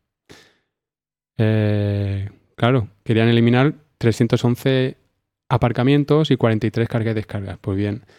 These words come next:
eh, las asociaciones de comerciantes y de vecinos de prácticamente, sí, todo el distrito, excepto la asociación Zaidín Vergeles, el resto de asociaciones, la de Ronda, Figares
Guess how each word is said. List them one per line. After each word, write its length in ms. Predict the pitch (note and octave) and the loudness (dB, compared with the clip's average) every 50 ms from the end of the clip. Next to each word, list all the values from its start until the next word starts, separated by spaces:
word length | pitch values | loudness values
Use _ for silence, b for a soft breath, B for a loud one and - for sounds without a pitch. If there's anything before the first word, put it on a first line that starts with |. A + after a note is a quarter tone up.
| b b b b b _ - | b b b b b _ -6
eh, 280 | A2+ G#2+ G#2+ G#2 G#2 G#2+ | -4 -2 -2 -2 0 0
las 100 | G#2 G2 | -2 -2
asociaciones 480 | - A#2 A2 G#2 - A#2 A#2 A#2+ A#2 | 0 0 -2 0 0 0 2 2 2
de 80 | A#2 A#2 | 2 2
comerciantes 720 | - A#2+ A#2+ A2+ - - D3+ D3 D3 - - D3+ C#3+ - | 4 2 2 2 4 4 4 4 4 4 4 4 4 4
y 40 | C#3 | 4
de 60 | B2+ | 4
vecinos 400 | A#2 A2 - D3 D3 C3+ A2+ G#2+ | 4 4 4 4 4 4 4 2
de 360 | G#2+ A2 G#2+ G#2+ G#2 G#2 G2+ | 2 0 0 0 -2 -2 -2
prácticamente, 960 | - A2 G#2+ A2 A2+ A#2 A#2+ A#2+ A#2 A2+ A#2+ A#2 A#2 A2+ A#2 A2+ A2+ A2+ A2 - _ _ - - _ _ _ - | -2 -2 0 0 0 0 0 0 0 0 0 0 0 0 0 0 0 -2 -2 -4 _ _ -20 -20 _ _ _ -6
sí, 180 | - - B2+ | 0 2 2
todo 160 | A#2 B2+ B2+ | 6 6 6
el 60 | C3+ C3 | 6 6
distrito, 440 | B2+ A#2+ - - C#3 B2+ C3 B2+ | 4 2 4 2 2 4 4 2
excepto 640 | A#2+ A2 - - C#3 B2 - - - A#2+ A#2 A2+ C3 b b b b b b | 2 2 2 0 0 0 0 0 0 2 2 2 -2 b b b b b b
la 140 | - A#2+ A2+ | -2 -2 0
asociación 680 | G#2 B2 A2 A2 A2 A#2+ C3 C3 B2+ B2+ B2 B2 B2+ - - | 0 0 0 0 2 2 2 4 4 4 2 2 0 -2 -4
Zaidín 400 | - A#2+ A#2+ A#2 B2 B2+ C3 C3 | -2 -2 0 2 4 4 4 4
Vergeles, 560 | B2 A#2+ - - D3+ C#3+ B2+ C3 - - - _ _ _ _ _ _ _ _ _ _ _ _ _ - - - | 2 0 0 0 0 2 0 -2 -4 -6 -18 _ _ _ _ _ _ _ _ _ _ _ _ _ -12 -6 -4
el 80 | A2+ | 0
resto 340 | A2+ B2 B2 - - C3 B2+ | 0 0 0 2 0 2 2
de 60 | B2+ | 2
asociaciones, 460 | B2 - B2+ G#2+ G#2+ - B2+ B2 B2 | 2 2 0 -2 0 0 0 0 0
la 120 | A2 G2+ G#2 | 0 -2 -2
de 80 | G#2 | -2
Ronda, 440 | G2+ - A2 A2+ A2+ A2+ A2 A2 A2 | -2 0 0 0 0 0 -2 -2 -4
Figares 580 | - - A2 G#2+ A2+ A2 A2 A2 A2 G#2+ G#2+ | -4 -4 -2 -2 -2 -2 -2 -2 -2 -2 -4